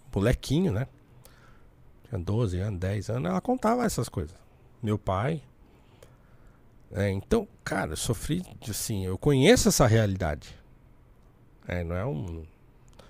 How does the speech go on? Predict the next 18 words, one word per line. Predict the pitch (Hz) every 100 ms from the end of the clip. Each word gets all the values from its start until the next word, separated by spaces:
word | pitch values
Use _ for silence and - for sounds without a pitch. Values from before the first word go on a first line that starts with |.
| - - - -
não | -
tô | - 160
disfarçando | - - 202 - - 135 110
o |
racismo, | 95 90 - 95 95 117 90
não | 87
tô | 82 123
dizendo | 113 110
que | 82
não | 101
existe, | 92 82 80 82 113 101 - 90
não |
tô | 87
dizendo | 117 113
que | 107 104
não |
é | 98
sério, | - - 90 98 101 92 73